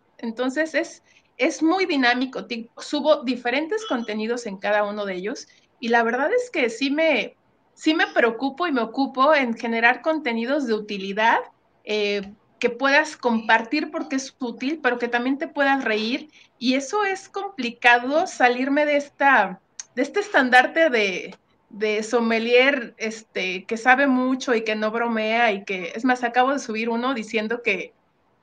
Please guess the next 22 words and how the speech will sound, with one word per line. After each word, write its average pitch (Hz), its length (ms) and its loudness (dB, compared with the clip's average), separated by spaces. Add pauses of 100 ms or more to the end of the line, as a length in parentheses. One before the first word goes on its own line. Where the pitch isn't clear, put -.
que 220 100 -2
también 233 440 2
tomamos 381 400 2
caguamas, 277 640 4
¿no? 269 160 -2
Que 294 100 -2
no 269 120 0
somos 370 340 -8
tan, 220 240 0
este, 196 600 -6 (480)
tan 226 180 2
sofisticados, 247 1000 4
también 262 340 2
tomo 285 280 2
Corona 226 720 2
y 214 100 -2
me 233 140 -4
fascina 247 440 0
la 214 160 2
Miller, 240 480 0
o 226 60 -4
sea, 190 520 0